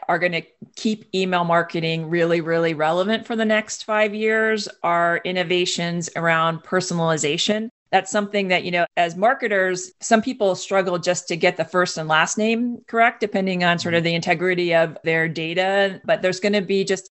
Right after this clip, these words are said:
a lot more evolution there in, in terms of, we know that subscribers and customers want us, they want more personalized experiences from us.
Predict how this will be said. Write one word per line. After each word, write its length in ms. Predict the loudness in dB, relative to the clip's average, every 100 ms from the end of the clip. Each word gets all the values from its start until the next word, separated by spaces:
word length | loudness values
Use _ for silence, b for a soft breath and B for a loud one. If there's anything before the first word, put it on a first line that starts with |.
| _
a 80 | 0
lot 320 | 4 4 2
more 220 | -2 0
evolution 720 | 0 -2 -2 0 0 0 -2
there 280 | 0 2 2
in, 120 | 0 -2
in 180 | -2 -2
terms 460 | -2 0 0 0 0
of, 220 | 0 -2 -4
we 160 | -4
know 240 | 0 -2 0
that 340 | 0 0 -4
subscribers 880 | -6 -6 -2 2 2 2 0 0 -2 -4
and 160 | -4
customers 760 | 2 2 2 -4 0 2 0 -2
want 360 | -4 -2 0
us, 220 | 0 -4 -14 _
they 140 | -4 0
want 260 | 2 0
more 140 | 0 -2
personalized 640 | 0 -2 -2 2 4 2
experiences 720 | 0 -6 -2 0 0 -2 -6
from 220 | -4 -2 0
us. 200 | -2